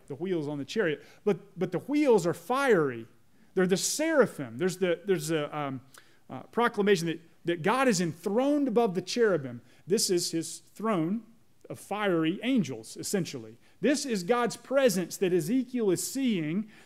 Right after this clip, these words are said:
He sees the light and the glory of God in this vision. And ever since Ezekiel wrote down,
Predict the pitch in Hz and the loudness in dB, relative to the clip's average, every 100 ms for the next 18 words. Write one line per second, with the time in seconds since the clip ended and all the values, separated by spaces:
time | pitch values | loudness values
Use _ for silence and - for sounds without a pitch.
0 | - - 185 - 254 175 170 156 240 269 | -14 -4 -2 2 2 4 2 2 0 0
1 | 254 190 170 156 190 269 262 208 156 190 | 0 -2 -2 -2 -2 0 4 4 4 2
2 | 196 190 196 185 170 151 151 208 147 127 | 2 0 -2 -4 -4 -4 4 4 4 -4
3 | 110 - _ _ _ _ - _ _ _ | -12 -20 _ _ _ _ -20 _ _ _
4 | _ _ _ - 190 269 320 - 320 226 | _ _ _ -8 -2 2 2 2 2 2
5 | 175 294 302 269 208 208 208 277 175 | 4 2 4 6 8 8 6 4 2